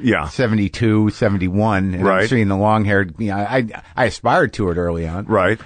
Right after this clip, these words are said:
Speaker 2: But I, I, I missed, uh, being a grown-up in it.
Speaker 1: Do you really feel you missed something?
Speaker 2: I, I do, uh, in a way, because, like, I don't think that culturally it took, it, it, we, you know, I grew up in the, in the sort of aftermath, the undertow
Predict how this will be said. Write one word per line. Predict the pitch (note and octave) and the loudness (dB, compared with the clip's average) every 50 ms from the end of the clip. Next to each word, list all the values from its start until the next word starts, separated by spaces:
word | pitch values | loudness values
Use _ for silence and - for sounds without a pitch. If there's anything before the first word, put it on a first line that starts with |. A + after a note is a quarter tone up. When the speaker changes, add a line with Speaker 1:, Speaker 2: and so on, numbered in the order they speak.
| - - - | -18 -10 -4
Speaker 2:
But | G2 A#2+ A#2 | 0 2 2
I, | A2+ A2 A2+ | 4 4 2
I, | A#2+ A2 A2+ A2+ A2+ - A2 | 2 2 2 0 0 0 0
I | A2 | 0
missed, | A2 A2 A#2 B2 B2 - - - A#2+ | 2 2 2 2 0 -2 -2 0 2
uh, | A2 G2+ | 2 2
being | F#2 F2 A2+ A2 G#2+ G#2 | 2 0 0 0 2 0
a | F#2+ | -2
grown-up | E2+ F2 G#2 A2+ A#2 A#2 A2+ G#2 - - - | -2 -2 0 0 2 2 2 0 -2 -4 -4
in | A2 A2 G2+ | -2 -2 -2
it. | E2 - - - - - - - - - - - - - - _ _ _ _ _ - | -2 -4 -10 -16 -20 -20 -20 -20 -20 -20 -20 -20 -20 -20 -20 _ _ _ _ _ -16
Speaker 1:
Do | B2+ - _ _ - C#3+ C3 B2+ | -16 -16 _ _ -8 -2 0 2
you | C3+ B2+ | 4 4
really | C3+ D3 E3 F#3 F3+ | 4 4 4 4 2
feel | - F3+ F3 F3 | 2 2 2 2
you | F3 D#3+ D3 | 2 2 2
missed | D3 E3 D#3+ D3+ | 0 0 0 0
something? | - F3 F3+ F3 - G3 F#3+ G3 A3 A#3+ A3+ G#3+ F3+ - - - - - _ _ _ _ _ _ - | -2 -2 -4 -4 -4 -4 -4 -4 -4 -6 -8 -10 -14 -16 -20 -20 -20 -20 _ _ _ _ _ _ -6
Speaker 2:
I, | - G3 A3 G3 F#3+ - | -4 -2 -2 -2 -2 -2
I | G3 G#3 G#3 | -2 -2 0
do, | F3 A#3 B3+ C4 B3 A3 F3 C3+ A#2 A#2 | 0 0 0 2 2 2 2 2 2 2
uh, | A2+ | 0
in | A#2 B2+ B2 A#2+ | 0 0 2 2
a | A#2 | 2
way, | A#2 A2+ A#2 A#2+ A2+ G#2+ G2+ G2+ | 2 2 4 4 4 4 2 2
because, | F#2+ B2 A#2+ - E3+ D3+ C#3 E3 | 0 -2 -2 0 0 2 2 2
like, | E3 D3 - | 2 2 2
I | E3+ F3 | 2 2
don't | F#3 F3+ D3+ | 0 0 0
think | - F#3 E3+ D3 C#3+ | 0 0 0 0 0
that | C#3+ C#3 C3 - - - - | 2 2 2 0 -2 -8 -6
culturally | - D#3+ E3+ F3+ D#3 - D#3+ D3+ C3 B2 A#2+ | -2 0 0 0 0 0 0 2 2 2 2
it | A#2 - | 0 0
took, | - C#3+ C3 A#2 - | 0 -2 -2 -2 -4
it, | C#3 A2 - C#3+ C#3+ A2+ - | -8 -8 -6 -6 -6 -4 -4
it, | D#3 D#3 D3+ E3 | -4 -4 -2 0
we, | D#3 E3 E3 D3 - | 2 2 2 0 -2
you | - D#3 D#3 D3 | -4 0 0 0
know, | D3 - | 0 0
I | D3 F3 F3+ | 0 0 0
grew | D#3 D3+ D#3 E3+ E3 | 0 2 2 2 2
up | - - | 2 2
in | D3+ C#3+ | 2 2
the, | C#3 C3 B2 B2 A#2+ - B2+ | 4 4 2 2 0 -2 -2
in | B2 B2 A#2+ | -2 0 0
the | A#2 A2 | 0 -2
sort | - - D3 C#3 B2 | -2 0 0 2 2
of | A#2+ G#2+ A#2+ | 0 -2 -2
aftermath, | B2+ C#3 D3 - - - G#2+ F#2+ F2+ E2 D#2 D#2 | -2 -2 -2 -2 -2 -2 -2 -2 -2 -4 -6 -6
the | - A2+ A2 | -4 -2 0
undertow | A#2+ B2+ A#2+ G#2+ G2+ - - A#2 | 2 2 2 2 0 2 2 2